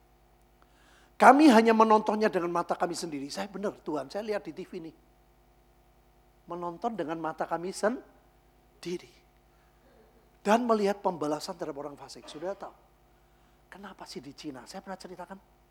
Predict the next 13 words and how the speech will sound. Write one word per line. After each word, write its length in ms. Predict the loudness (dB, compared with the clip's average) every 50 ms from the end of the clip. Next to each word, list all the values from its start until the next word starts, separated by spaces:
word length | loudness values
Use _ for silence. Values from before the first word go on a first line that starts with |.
| _ _ _ _ _ _ _ _ _ _ _ _ _ _ _ _ _ _ _ _ _ _ _ _ _ _ _ _ _ _ _ _ _ _ -14
bagaimana 400 | -12 -12 -10 -10 -8 -8 -10 -10
saya 160 | -10 -12 -14
ditangkap 400 | -14 -16 -18 -18 -18 -16 -18 -18 -18
di 60 | -18 -20 -20 -20
Cina. 160 | -20 -20 -20 _ _ _ _ _ _ _ _ _ _ _ _ _ _ _
Itu 160 | -10 -8 -6
borgol 640 | -6 -4 -4 -6 -6 -6 -8 -2 2 4 4 4 2 0 -6
sudah 240 | -4 -2 -2 -2
di 160 | -2 -4 -6 -8
sebelah 400 | -6 -6 -6 -2 0 0 -2 -2
kiri 240 | -2 -6 -6 -4
saya 160 | -4 -4 -2 -2
loh. 160 | -2 -4